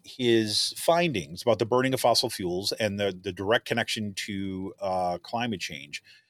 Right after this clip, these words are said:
he was, uh, targeted, um, with, with these multi-million, if not billion-dollar attacks, desi-, des-, and they were designed to, uh,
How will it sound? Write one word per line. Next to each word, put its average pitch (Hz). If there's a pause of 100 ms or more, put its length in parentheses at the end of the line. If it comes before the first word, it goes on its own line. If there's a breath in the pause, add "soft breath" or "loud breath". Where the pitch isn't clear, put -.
(140 soft breath)
he 196
was, 120 (140)
uh, 107 (160)
targeted, 107 (640)
um, 98 (320)
with, 110
with 107
these 110
multi-million, 117
if 107
not 139
billion-dollar 151
attacks, - (480 soft breath)
desi-, 113
des-, 107
and 110
they 113
were 113
designed 117
to, 101 (640)
uh, 90